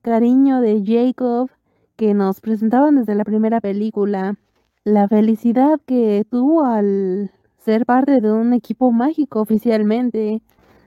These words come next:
No, de Jacob no tengo nada más que decir, más que lo amo, lo adoro y por favor que no se muera. Y Lali fue un personaje que me fascinó.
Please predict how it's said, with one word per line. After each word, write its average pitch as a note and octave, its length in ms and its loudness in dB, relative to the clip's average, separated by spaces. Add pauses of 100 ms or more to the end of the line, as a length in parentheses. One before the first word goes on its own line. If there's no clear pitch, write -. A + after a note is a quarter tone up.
(120)
No, B3 460 2
de A#3 200 2
Jacob C4 380 0
no B3 140 0
tengo A#3+ 240 0
nada A#3 240 0
más A3 200 -2
que A3 100 -2
decir, A3 340 0
más G#3 180 -4
que A3 180 -6
lo G3 160 -2
amo, B3+ 420 0
lo A#3+ 120 -2
adoro C4 540 -2
y G#3+ 180 -2
por G#3 180 -4
favor G#3+ 440 -2
que A3 160 -2
no G#3+ 160 0
se A3+ 80 -4
muera. G#3+ 400 0 (1200)
Y A3+ 140 2
Lali B3+ 380 2
fue C4+ 160 -2
un C4 100 2
personaje A#3+ 680 -2
que G#3 340 -4
me G#3 180 0
fascinó. G#3 580 -2